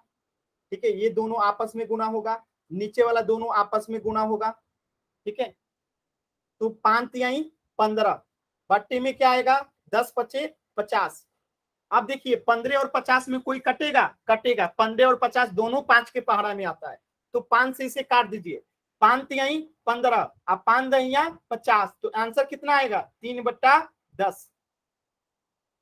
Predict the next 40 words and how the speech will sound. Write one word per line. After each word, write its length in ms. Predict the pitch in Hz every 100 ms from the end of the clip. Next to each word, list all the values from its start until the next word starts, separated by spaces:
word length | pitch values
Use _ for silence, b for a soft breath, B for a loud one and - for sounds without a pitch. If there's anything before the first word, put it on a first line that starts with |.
| _
Clear 220 | 233 262
है 60 | 277
सभी 220 | 285 277
बच्चों 260 | 269 277 269
को? 160 | 294 330 _ _ _ _ _ _ _ _ _ _ _ _ _ _
अगर 120 | 196 220
clear 340 | 247 247 269
है 80 | 285
तो 140 | 285
y 180 | 247 240
type 260 | 262 262 277
कीजिए, 220 | 262 269
डाउट 340 | 214 226 262 254
है 60 |
तो 160 | 269 269
एन 180 | 254 247
type 240 | 240 233 -
कीजिए। 260 | 165 131 _ _ _ _ _ _ _ _ _ _ _ _ _ _ _ _ _ _ _ _ _ _ _ _ _ _ _ _ _ _ _ _ _ -
तो 40 |
ये 160 | 214 262
हमेशा 460 | 233 233 240 233 277
याद 260 | 269 262 262
रखिएगा 320 | 262 262 277
कि 120 | 277
ऊपर 340 | - 233 220 262
वाला 220 | 262 262
दोनों 280 | 214 247 262
आपस 260 | 240 254 254
में 80 | 247
गुणा 160 | 254 262
होता 240 | 254 269
है, 100 | 254
नीचे 240 | 220 220
वाला 180 | 240 240
दोनों 240 | 233 226 240
आपस 300 | 208 214 214
में 100 | 214
गुणा 140 | 190 170
होता 260 | 151
है, 60 | -